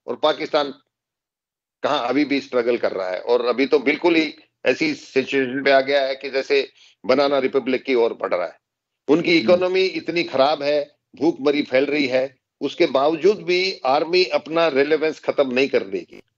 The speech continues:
Speaker 1: मेरा ये द-, ख्याल है कि जब भी
Speaker 2: हम्म।
Speaker 1: आर्मी को relevance के लिए उनको एंटी इंडिया जो उनका posture है वो, वो बनाए रखेंगे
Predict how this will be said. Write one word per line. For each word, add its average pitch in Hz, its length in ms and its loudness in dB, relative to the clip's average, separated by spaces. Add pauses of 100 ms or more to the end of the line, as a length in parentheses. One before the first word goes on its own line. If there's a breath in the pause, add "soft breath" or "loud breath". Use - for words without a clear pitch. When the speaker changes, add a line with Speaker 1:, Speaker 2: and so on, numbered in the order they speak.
(120)
Speaker 1:
मेरा 120 200 4
ये 117 160 0
द-, 110 300 -4
ख्याल 117 240 -2
है 127 220 -4 (340 soft breath)
कि 131 100 -2
जब 123 280 2
भी 196 180 0
Speaker 2:
हम्म। 110 140 -6
Speaker 1:
आर्मी 147 300 -2
को 170 120 -2
relevance 156 560 -2
के 160 160 -4
लिए 156 420 0 (300)
उनको 160 440 -2
एंटी 156 340 0
इंडिया 151 320 2 (340)
जो 135 100 0
उनका 131 380 0
posture 127 480 0
है 135 260 -2 (260)
वो, 131 80 4
वो 147 120 4
बनाए 120 340 2
रखेंगे 180 460 0